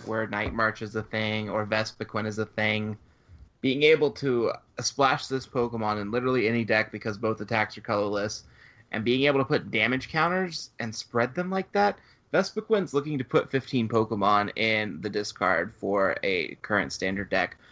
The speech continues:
So that's a hundred and fifty damage spread around Pokemon like Vespiquen that only has ninety H P. So you're knocking out at least one Vespiquen and hurting something else that's on the bench. If they have a Combee, you're knocking that out too. Um,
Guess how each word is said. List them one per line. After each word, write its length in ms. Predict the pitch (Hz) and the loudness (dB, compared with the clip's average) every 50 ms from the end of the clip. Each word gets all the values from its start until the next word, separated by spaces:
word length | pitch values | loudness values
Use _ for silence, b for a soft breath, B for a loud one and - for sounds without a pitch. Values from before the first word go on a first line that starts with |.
| b b b b b _ | b b b b b _
So 140 | - - 117 | -2 2 2
that's 180 | 131 165 - 202 | 2 4 4 2
a 60 | 185 | 2
hundred 220 | 160 180 160 156 143 | 2 2 2 0 -2
and 80 | 127 | -2
fifty 240 | - 127 - 127 113 | -4 -8 -8 -6 -2
damage 400 | 87 113 113 110 107 104 - - | 0 2 2 2 0 -4 -8 -12
spread 220 | - - 127 127 | -4 -2 0 0
around 240 | 135 139 131 120 110 - | 2 2 2 2 0 0
Pokemon 540 | 120 120 127 - 113 113 104 104 101 101 | -2 -2 -2 -2 -4 0 0 0 0 0
like 160 | 101 101 - - | -4 -6 -4 -4
Vespiquen 460 | 113 117 - - 139 - - 147 127 | -4 -4 -2 -6 -8 -8 -4 -4 -2
that 100 | 113 98 | -2 -2
only 220 | 101 110 110 104 107 | -2 -2 -2 -4 -4
has 260 | 110 104 98 98 98 | -2 -2 -2 -2 -4
ninety 420 | 101 101 95 90 90 92 87 - - | -4 -4 -4 -4 -4 -6 -8 -8 -8
H 280 | 82 65 - - - | -10 -10 -12 -16 -14
P. 240 | - 92 - - - b b b b b b b b | -12 -12 -12 -12 -16 b b b b b b b b
So 300 | - - - 127 104 101 | -18 -4 0 2 2 2
you're 180 | 101 110 120 131 | 2 0 0 2
knocking 380 | 143 143 139 147 - 143 131 123 | 2 2 2 0 0 -2 -2 0
out 100 | 117 90 | 0 0
at 60 | 90 | -2
least 220 | 110 110 - - 117 | -4 -6 -6 -6 -4
one 180 | 120 117 120 | -4 -4 -2
Vespiquen 640 | 113 110 107 107 - - 107 - - 113 107 104 95 | 0 -2 -2 -2 -4 -10 -12 -10 -6 -6 -6 -4 -4
and 140 | - 101 104 | -6 -6 -6
hurting 420 | 107 - 123 120 113 107 104 107 104 | -6 -2 0 0 2 2 0 -2 -4
something 380 | - 117 104 101 101 104 104 | -6 -6 -6 -4 -4 -6 -4
else 200 | 98 98 98 - | -4 -4 -4 -6
that's 160 | - 92 - | -10 -10 -4
on 140 | 101 98 95 | -4 -4 -4
the 60 | 101 | -4
bench. 280 | - - 92 85 - - | -6 -6 -6 -6 -8 -10
If 100 | 85 - | -6 -2
they 100 | 98 107 | 0 2
have 120 | 113 107 | 2 2
a 60 | 107 107 | 0 0
Combee, 360 | - 131 123 123 123 123 117 | 2 2 2 4 4 2 2
you're 120 | 107 104 | 2 2
knocking 380 | 107 104 98 98 - - 101 98 | 2 2 0 0 -2 -6 -6 -4
that 200 | 95 90 85 85 | -2 -2 -2 0
out 220 | 78 69 64 - | -2 -2 -4 -6
too. 220 | - - - - - - B B B B B B B B B B - | -8 -10 -10 -12 -12 -16 B B B B B B B B B B -10
Um, 400 | - 80 65 57 50 50 50 | -8 -6 -4 -4 -6 -6 -8